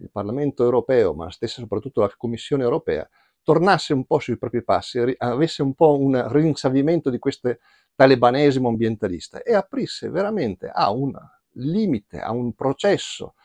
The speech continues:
di riqualificazione, imponendo dei limiti temporali che siano semplicemente attuabili, perché non si può entro dieci anni ristrutturare qualcosa come cinque milioni di unità abitative,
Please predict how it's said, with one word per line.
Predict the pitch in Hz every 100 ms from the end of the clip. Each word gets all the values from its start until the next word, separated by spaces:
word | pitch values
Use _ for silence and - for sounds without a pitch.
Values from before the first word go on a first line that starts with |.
| _ _ _
di | 147 170
riqualificazione, | 139 - 127 143 156 151 196 190 202 220 - _
imponendo | 117 120 143 185 127
dei | 110
limiti | 143 175 123
temporali | 110 120 117 143 180
che | -
siano | 110 160 131
semplicemente | - 113 104 143 190 - 135 - _ _
attuabili, | 101 - 254 104 87 -
perché | 117 117 135 -
non | - 131 147
si | -
può | 156 185 95 101
entro | 127 143 110 95
dieci | 101 117 - 156
anni | 107 104 156 - _ _ -
ristrutturare | 143 - 185 202 190 160 101 80
qualcosa | - 120 147 165 123
come | 131
cinque | 120 202 175 139
milioni | 139 165 135
di | 113
unità | 139 131 170
abitative, | 139 131 185 - 120 143